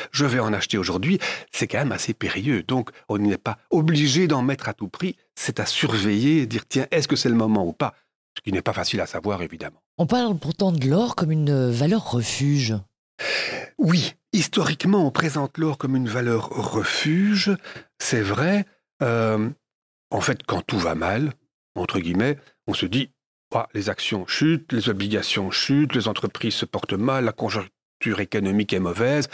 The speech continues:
Speaker 1: Ben, l'or, au moins, voilà, lui, il est insensible à ce genre de choses. J'ai quelques pièces, euh, chez moi ou quelques lingots, c'est une valeur refuge. Je dirais que, personnellement que je n'en suis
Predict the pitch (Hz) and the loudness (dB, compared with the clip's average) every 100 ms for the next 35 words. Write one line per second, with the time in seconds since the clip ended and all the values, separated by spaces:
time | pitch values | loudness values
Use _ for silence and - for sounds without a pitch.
0 | - - 113 - 117 151 151 104 92 120 | -8 -4 -4 2 2 4 2 -2 -2 0
1 | 147 - 92 113 135 - - 110 135 135 | -2 -4 -4 -2 -2 -6 -8 -2 0 0
2 | - _ - 110 98 - 113 - 113 - | -6 _ -6 -4 0 0 0 0 0 0
3 | 120 101 - 92 85 85 - 143 151 139 | 0 0 -2 -2 -2 -4 0 2 2 0
4 | - - 95 92 131 127 113 104 95 - | -6 -6 -2 0 2 0 0 -2 -4 0
5 | 131 113 104 95 90 - 92 104 113 104 | 0 0 0 0 0 0 2 2 2 0
6 | - 92 95 101 104 151 147 - - - | -2 -2 0 0 2 2 2 -4 -10 -10
7 | - 135 117 101 104 107 101 98 - 98 | -4 -2 0 0 2 2 0 -2 0 -2
8 | 92 - - - - - - - 139 139 | -2 -6 -6 -6 -8 -10 -14 -4 0 2
9 | 165 165 - 196 - - 160 - 160 147 | 2 2 2 2 0 -4 -2 0 2 2
10 | 135 147 190 196 - 151 - _ _ _ | 4 4 4 2 2 0 -2 _ _ _
11 | - 143 139 156 151 127 - - | -8 -2 -2 0 0 0 0 -2